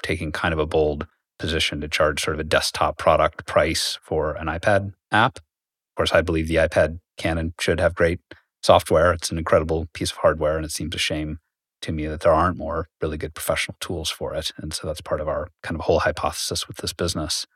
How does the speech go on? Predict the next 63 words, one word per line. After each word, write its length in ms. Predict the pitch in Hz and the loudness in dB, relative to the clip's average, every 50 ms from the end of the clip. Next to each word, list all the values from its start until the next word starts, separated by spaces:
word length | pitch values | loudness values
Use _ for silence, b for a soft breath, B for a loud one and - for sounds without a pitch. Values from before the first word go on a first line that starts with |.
| _ _ _ _ _ _ _ - | _ _ _ _ _ _ _ 4
But 80 | - | 6
yeah, 80 | 98 117 | 8 8
we 160 | 101 85 87 85 | 8 8 4 4
went 180 | 87 90 87 | 4 2 2
to 80 | - 95 | 0 -2
turn 220 | - - 90 82 | -2 0 0 0
on 80 | 80 80 | 0 0
the 80 | 80 | 0
pricing, 260 | - 95 85 - - 92 | 2 2 2 4 2 0
which 160 | 87 - - | 0 0 0
was 100 | 95 98 | 0 2
a 60 | 110 | 2
little 220 | 113 151 180 147 | 4 4 4 2
more 200 | 104 92 98 90 | 4 4 4 4
than 120 | 82 87 82 | 4 2 0
a 40 | 82 | 0
year 160 | 85 85 87 | 2 2 2
ago, 260 | 82 76 - 80 73 | 2 2 0 0 0
'cause 140 | 73 - - | -2 -4 -4
we 100 | 82 82 | -4 -4
just 200 | - - - - | -4 -4 -4 0
had 140 | - 90 - | 0 0 0
our 60 | 90 | 0
first 380 | - - - - - - - - - | -4 0 0 0 0 -2 -6 -6 -6
renewals 600 | 85 80 80 82 80 78 78 78 - - - - b b b b b b b b _ - | -4 -2 -2 0 0 0 0 0 0 -2 -4 -6 b b b b b b b b _ -12
come 180 | - - 82 76 | -8 -6 -4 -2
up. 260 | 73 69 - - - - _ _ _ _ _ _ _ - | -2 -4 -4 -6 -8 -18 _ _ _ _ _ _ _ -8
And, 580 | - 82 80 78 78 76 73 76 76 76 - - _ _ _ _ _ | -4 -4 -2 -2 -2 -4 -6 -6 -8 -8 -10 -12 _ _ _ _ _
you 80 | - 82 | -6 -4
know, 160 | 76 73 78 | -4 -4 -4
really 340 | 80 82 90 95 92 92 87 | -2 -2 0 2 2 2 2
was 360 | 82 85 87 87 85 82 - | 2 2 2 2 2 2 -2
this 560 | - 80 80 78 76 - - - - - - - _ _ _ _ _ _ - | -2 0 0 0 0 0 -2 -2 -4 -4 -6 -8 _ _ _ _ _ _ -10
kind 140 | - - 90 | -6 -4 -4
of 120 | 80 80 | -2 2
bold 500 | 87 87 87 87 87 87 85 82 82 - _ _ - | 4 4 6 6 6 4 2 0 -4 -10 _ _ -10
experiment. 540 | - - - - 90 87 90 87 82 76 76 | -6 -4 2 6 8 8 8 8 4 2 -2
We 80 | 78 78 | -2 0
didn't 180 | - 90 95 | 2 2 4
even 100 | 92 87 | 4 4
have 140 | 87 85 78 | 2 2 0
monthly 600 | 78 78 78 82 90 - - 80 76 76 76 - _ _ - | 2 2 0 0 0 0 -2 -2 -2 -2 -4 -8 _ _ 0
option, 360 | 78 78 78 - - - - - | 2 2 2 0 -2 -6 -6 -8
for 140 | - - - | -6 -8 -6
example. 440 | - - 92 82 78 78 - 80 | -6 -4 -2 -2 -2 0 0 -2
And 80 | 78 78 | 0 0
that 100 | 80 80 | 2 0
was 160 | 80 80 - b b b b b | 0 0 -2 b b b b b
partially 340 | - 151 143 - 135 113 98 | 6 6 6 6 6 6 6
for 140 | 87 - - | 6 4 2
simplicity, 540 | - - 92 82 - 107 101 - - 85 80 | 0 0 -2 0 2 2 2 2 2 -2 -2
but 100 | 80 82 | 0 0
it 40 | 80 | -2
was 100 | 78 - | -2 0
partially 400 | - - 98 92 - - - 82 | 4 8 8 8 8 6 0 0
to 80 | 78 78 | 0 0
really 260 | 78 85 85 85 78 | -2 0 0 0 0
see, 200 | - - 87 76 | 0 -2 -2 -4
okay, 180 | 80 - - 80 | -2 -2 0 2
like, 220 | 80 82 82 - | 2 2 0 0
if 100 | - - | -4 -6
we 80 | - 87 | -4 -2
really 640 | 87 90 87 95 98 95 95 95 90 87 92 92 | 0 0 2 4 4 6 6 6 6 6 4 2